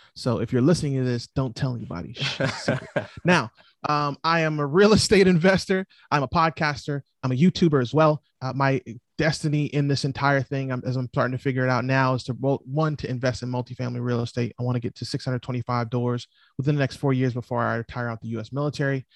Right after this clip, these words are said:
Speaker 1: Additionally, along that journey, I wanna help other real estate professionals with their audiovisual setup so that they can have that wow effect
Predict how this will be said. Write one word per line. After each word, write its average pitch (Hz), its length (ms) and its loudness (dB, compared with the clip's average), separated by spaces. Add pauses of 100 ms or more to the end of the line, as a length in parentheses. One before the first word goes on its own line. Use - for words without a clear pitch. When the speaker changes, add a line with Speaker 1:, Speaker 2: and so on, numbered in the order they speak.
(260)
Speaker 1:
Additionally, 143 840 2 (300)
along 147 340 6
that 131 180 4
journey, 139 400 2
I 131 100 2
wanna 135 320 2
help 131 360 0
other 131 160 0
real 135 200 0
estate 123 300 -6
professionals 120 600 -4
with 139 220 2
their 135 260 4
audiovisual 139 600 4
setup - 360 0
so 123 120 -2
that 120 180 -2
they 147 140 2
can 135 80 -2
have 131 180 -2
that 117 200 -2
wow 127 340 2
effect - 480 -6